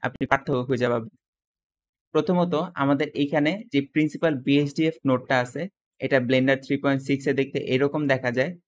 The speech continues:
এবং ব্লেন্ডার ফোর পয়েন্ট ওয়ান এ দেখতে এটা kind of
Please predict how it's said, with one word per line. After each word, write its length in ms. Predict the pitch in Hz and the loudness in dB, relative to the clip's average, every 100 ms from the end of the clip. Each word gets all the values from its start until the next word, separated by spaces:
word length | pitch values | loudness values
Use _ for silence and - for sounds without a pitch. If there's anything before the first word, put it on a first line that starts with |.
| _ _ | _ _
এবং 300 | - 127 127 | -6 0 2
ব্লেন্ডার 380 | 123 127 127 131 | 2 2 4 2
ফোর 280 | 127 135 127 | 2 0 0
পয়েন্ট 280 | 139 131 120 | 0 0 2
ওয়ান 200 | 131 143 | 2 4
এ 60 | |
দেখতে 420 | 147 131 - 139 175 - | 2 0 -2 -6 -6 -8
এটা 200 | 131 123 | -2 0
kind 300 | 120 120 123 | 0 0 0
of 120 | 151 | -2